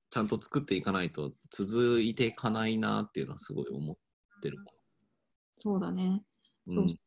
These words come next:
Speaker 2: 絶対二極化するのは絶対にそう。で、えっと、その二極化して特別なものを買ってくれる人の人口をもう少し上げないといけないと思っ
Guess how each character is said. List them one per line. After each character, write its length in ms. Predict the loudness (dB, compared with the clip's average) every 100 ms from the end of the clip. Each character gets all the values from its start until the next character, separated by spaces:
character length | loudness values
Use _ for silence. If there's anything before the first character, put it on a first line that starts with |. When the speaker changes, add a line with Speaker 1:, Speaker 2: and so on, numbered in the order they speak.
| _ _ _
Speaker 2:
絶 120 | -2
対 120 | 4 4
二 140 | 6
極 280 | 4 4 2
化 120 | 0
す 120 | 2
る 100 | 4
の 160 | 4 4
は 140 | 0
絶 160 | -2 -10 -4
対 160 | -2 0
に 100 | -2
そ 280 | 0 -2
う。 80 | -4 _
で、 240 | -2 2 2
え 80 | -2
っ 40 | -2
と、 380 | 2 2 2
そ 120 | 0 2
の 60 |
二 100 | 4
極 220 | 4 0
化 160 | 0 -4
し 60 | 0
て 160 | 2
特 240 | 4 4 4
別 220 | 4 4
な 100 | 6
も 100 | 6
の 100 | 6
を 40 |
買 140 | 2 -4
っ 80 | -4
て 100 | -4
く 160 | 0
れ 120 | 2 4
る 140 | 2
人 280 | 0 0 4
の 120 | 6
人 240 | 6 6
口 440 | 4 2 4 6 6
を 60 |
も 140 | 6 4
う 40 |
少 180 | 4 2
し 120 | 2
上 60 | 0
げ 100 | 0
な 100 | -2
い 60 | -2
と 60 |
い 60 | -4
け 100 | -2
な 120 | -2
い 60 | -2
と 100 | -4
思 140 |
っ 20 | -4